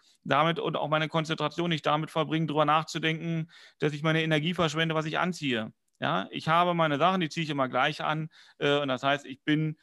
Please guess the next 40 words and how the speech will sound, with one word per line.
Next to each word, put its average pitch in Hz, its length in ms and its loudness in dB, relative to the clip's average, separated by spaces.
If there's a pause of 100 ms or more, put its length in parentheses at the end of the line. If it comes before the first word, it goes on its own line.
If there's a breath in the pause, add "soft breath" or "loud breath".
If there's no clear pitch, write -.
mit 131 140 -8
meiner 120 260 0
Energie, 113 400 -4
mit 147 160 0
meinem 123 200 -2
Fokus 139 420 -2
bei 117 120 -2
anderen 123 280 -2
Geschichten. - 340 -10
Das 240 100 -2
ist 247 140 -8
eine 220 100 -2
bewusste 170 360 -4
Entscheidung. - 500 -6
So, 120 300 -4 (340 loud breath)
bei 135 120 4
mir 165 140 4
ist 208 120 -2
das 165 120 -2
ähnlich. 190 440 0
Ich 156 80 -8
trage 147 300 -2
in 156 60 -2
der 147 100 2
Regel 151 240 2
immer 165 200 2
ein 151 80 2
weißes 117 360 0
Hemd. - 260 -10
Also 135 240 0
wenn 160 140 0
ich, 165 220 -4
wenn 160 100 -2
ich 147 100 -6
geschäftlich 202 520 -2
unterwegs 151 380 0
bin, 214 280 -2
im 135 120 -10
Privaten 117 420 -2
nicht, 214 260 -4